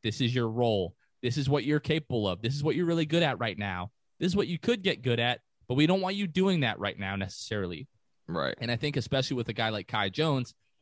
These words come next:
Speaker 1: there is a question about his decision making and trying to force the issue and
Speaker 2: Yeah.
Speaker 1: being turnover prone. That's all completely fair. I don't think those kinds of things are such a concern of mine, because that was a big concern with, with Trae Young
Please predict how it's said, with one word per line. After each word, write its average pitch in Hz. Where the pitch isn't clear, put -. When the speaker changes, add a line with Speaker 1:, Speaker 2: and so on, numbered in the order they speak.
Speaker 1:
there 113
is 123
a 151
question 151
about 117
his 113
decision 139
making 107
and 101
trying 117
to 113
force 127
the 131
issue 123
and 104
Speaker 2:
Yeah. 95
Speaker 1:
being 123
turnover 135
prone. 87
That's 92
all 127
completely 127
fair. 127
I 117
don't 156
think 180
those 131
kinds 147
of 123
things 131
are 107
such -
a 143
concern 135
of 104
mine, 120
because 120
that 104
was 131
a 160
big 170
concern 185
with, 170
with 143
Trae 175
Young 143